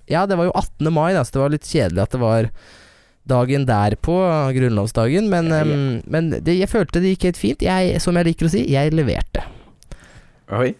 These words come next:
Speaker 1: Så, um, da gjenstår det bare å stå. Men i hvert fall, eh, det skjedde jo noe litt pussig da, hvis, eh, hvis, hvis det er lov å si,
Speaker 2: Pussig?
Speaker 1: under en ek-, ja, under en eksamen. Fordi,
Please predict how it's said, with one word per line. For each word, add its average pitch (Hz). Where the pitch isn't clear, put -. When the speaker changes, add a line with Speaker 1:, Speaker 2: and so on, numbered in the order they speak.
Speaker 1:
Så, -
um, 143
da 147
gjenstår 151
det 180
bare 151
å 175
stå. -
Men 175
i -
hvert 151
fall, 262
eh, 151
det 165
skjedde 165
jo 160
noe 196
litt 190
pussig -
da, 143
hvis, 135
eh, 135
hvis, 123
hvis 127
det 123
er 113
lov 107
å 107
si, 104
Speaker 2:
Pussig? 120
Speaker 1:
under 131
en 110
ek-, -
ja, -
under 127
en 113
eksamen. 78
Fordi, 185